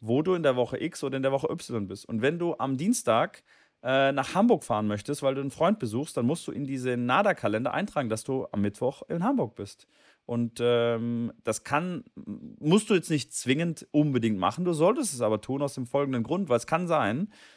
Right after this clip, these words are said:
dass wenn du am Mittwoch nach Hamburg fährst und das nicht in deinen Kalender einträgst, steht die, äh, Dopingkommission am Mittwochmorgen, meistens stehen die so zwischen sechs und sieben bei dir vor der Türe, dass du es ja genau aus dem Bett rausgeklingelt, äh, kriegst und dann wollen sie den Urin von dir haben. So.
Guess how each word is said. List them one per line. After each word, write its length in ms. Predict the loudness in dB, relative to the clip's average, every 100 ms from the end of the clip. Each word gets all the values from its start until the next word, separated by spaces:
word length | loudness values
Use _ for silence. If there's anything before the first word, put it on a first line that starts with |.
| _
dass 160 | -8 -2
wenn 120 | 2
du 40 | 2
am 60 | 2
Mittwoch 220 | 0 2
nach 140 | 4
Hamburg 280 | 4 4 2
fährst 300 | 4 4 4
und 60 | -2
das 140 | -4
nicht 120 | -4
in 60 | 0
deinen 120 | 0
Kalender 360 | 2 2 4 2
einträgst, 480 | 0 -4 -6 -6 -6
steht 260 | -4 -4
die, 200 | -4 -4
äh, 580 | -4 -4 -2 0 0 -2
Dopingkommission 1000 | 0 -2 0 -2 -2 -2 0 0 0 -2 -6 -16 0
am 120 | 4
Mittwochmorgen, 560 | 4 4 4 4 4 4
meistens 320 | 4 4 -2
stehen 180 | 0 0
die 60 |
so 100 | 0
zwischen 300 | -2 -4 -4
sechs 340 | 0 0 0 -2
und 100 | -2
sieben 260 | 0 2 4
bei 100 | 4
dir 120 | 2
vor 140 | 0
der 120 | -2
Türe, 400 | -2 -6 -4 -4 -6 _ -20 _
dass 160 | -8 -6
du 60 | -4
es 80 | 2
ja 200 | 4 4
genau 220 | 2 0
aus 100 | 0
dem 100 | 2
Bett 180 | 0 2
rausgeklingelt, 1120 | 4 4 2 -6 -6 -4 -2 -2 -4 -10 -10
äh, 680 | -4 -2 -2 -4 -8 -8 -10
kriegst 480 | -4 -4 -2 -6 -10
und 300 | -8 -8 0
dann 520 | 0 0 -6 -8 -2
wollen 220 | -2 0
sie 220 | -2 -4 -2
den 140 | -2
Urin 200 | 2 0
von 160 | 0 -4
dir 120 | -4
haben. 260 | -8 -10 -2
So. 220 | 0